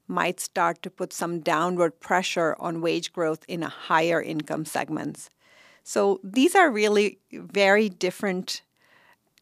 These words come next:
ideas to consider relative to where we've been in the recent past. And none of this takes away cycles, and none of this takes away that unemployment rates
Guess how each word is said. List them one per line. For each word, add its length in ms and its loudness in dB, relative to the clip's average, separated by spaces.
ideas 680 2
to 100 -4
consider 680 -2
relative 520 2
to 140 -10
where 200 2
we've 260 -4
been 220 0
in 120 -2
the 100 -2
recent 400 -6
past. 540 -4
And 240 -4
none 220 6
of 200 2
this 280 2
takes 320 -4
away 480 0
cycles, 760 8
and 100 4
none 180 6
of 100 0
this 160 -6
takes 280 -4
away 200 2
that 160 0
unemployment 500 -2
rates 260 -2